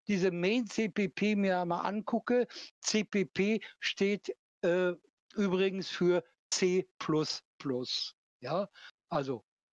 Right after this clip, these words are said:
Start zehn plus, C plus plus, Main C P P. Und wenn ich da mal draufklicke, ja, dann erhalte ich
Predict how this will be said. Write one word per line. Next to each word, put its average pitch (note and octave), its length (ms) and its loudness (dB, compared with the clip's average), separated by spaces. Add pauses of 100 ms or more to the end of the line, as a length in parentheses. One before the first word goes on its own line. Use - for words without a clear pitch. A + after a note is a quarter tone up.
(560)
Start E3+ 460 -2 (100)
zehn D3+ 380 -2
plus, - 400 -4
C - 260 -2
plus C#3+ 300 -4
plus, - 360 -8
Main C#3 360 -4 (320)
C C3+ 180 -2
P C3+ 200 -4
P. A2 320 -10 (260)
Und E3 160 -2
wenn G3 100 -2
ich - 160 -4
da B3+ 160 2
mal D4 300 0
draufklicke, E3+ 920 -2 (640)
ja, - 220 -10 (260)
dann A#3 300 0
erhalte G3 560 0
ich G3+ 160 -2